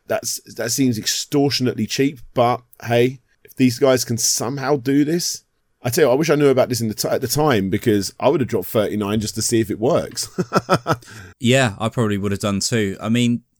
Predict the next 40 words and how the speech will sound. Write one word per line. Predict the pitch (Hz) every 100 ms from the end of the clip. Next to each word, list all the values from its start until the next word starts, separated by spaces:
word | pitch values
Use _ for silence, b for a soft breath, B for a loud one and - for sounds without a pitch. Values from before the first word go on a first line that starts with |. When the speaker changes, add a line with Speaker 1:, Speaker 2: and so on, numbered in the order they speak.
| _ _
Speaker 2:
if | 147 127
this | - 147 -
did | - 143 123
work | 123 127 117 -
the | 120
way | 113 110 107 101
that | 110 104
they | 101
said | - 110
it | 113 -
did, | 110 107 104
if | -
they | 98
had | 101 95
a |
prototype | - 107 101 98 - 101 98 -
and | 92
they | 85
had | 85 -
been | 87 85
showing | - 110 107 110
it, | 110 b b b
I'm | 107
sure | 107 135
a | 120
company | 123 110 107
like | 92 85 -
Elgato | 90 90 - 95 92 - 87 82 -
or | 78 -
Hauppauge | 92 - 92 87 - 95
would |
have | 82
come | - 92 85
along | 85 85 80
and, | 73 73 -
and | 80 73 -
bought | 82 76 -
it | -
off | 76 -
them. | 71